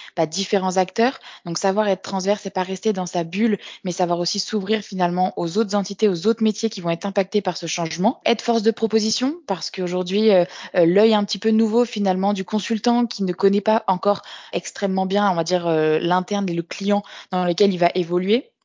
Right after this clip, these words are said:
de savoir aussi savoir proposer des choses, euh, dans ce, dans ce milieu-là qui, qui bouge beaucoup, et puis être, euh, acteur du changement.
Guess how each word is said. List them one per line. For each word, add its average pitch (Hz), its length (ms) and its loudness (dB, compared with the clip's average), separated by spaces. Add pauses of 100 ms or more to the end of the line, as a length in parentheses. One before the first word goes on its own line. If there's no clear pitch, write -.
(180)
de 165 80 -6
savoir 190 300 0
aussi 196 260 -4
savoir 196 280 -4
proposer 220 440 -4
des 208 140 0
choses, 240 340 2 (420)
euh, 165 300 2
dans 185 180 0
ce, 180 300 -2
dans 185 160 0
ce 214 140 -4
milieu-là 208 320 4
qui, 180 260 -8
qui - 160 -10
bouge 208 220 -6
beaucoup, 208 400 -2 (280)
et 196 120 0
puis 226 400 -2
être, 202 320 0
euh, 170 320 4
acteur 202 400 -2
du 185 100 -10
changement. 202 440 -4